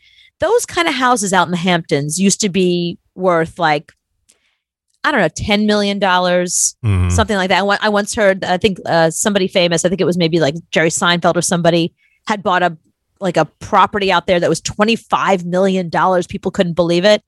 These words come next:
Speaker 2: Mm.
Speaker 1: Those houses now are going for a hundred and fifty million dollars.
Speaker 2: Yeah, Stern paid a hundred million for his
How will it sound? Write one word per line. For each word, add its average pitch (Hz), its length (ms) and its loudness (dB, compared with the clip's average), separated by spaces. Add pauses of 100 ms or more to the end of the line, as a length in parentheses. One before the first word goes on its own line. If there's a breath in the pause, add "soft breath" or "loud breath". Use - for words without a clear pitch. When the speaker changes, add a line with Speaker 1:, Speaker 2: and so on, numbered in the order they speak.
(120)
Speaker 2:
Mm. 85 340 0 (540)
Speaker 1:
Those 254 240 0
houses 262 540 -2
now 294 380 0 (140)
are 226 60 0
going 240 320 -2
for 226 360 -2 (280)
a 220 60 -2
hundred 277 720 0
and 202 200 0
fifty 254 720 -2 (140)
million 208 720 -2 (340)
dollars. 139 720 -2
Speaker 2:
Yeah, 139 180 4
Stern 170 420 -2
paid 131 200 2
a 90 80 0
hundred 95 380 0
million 87 440 0
for 87 180 -2
his 85 500 0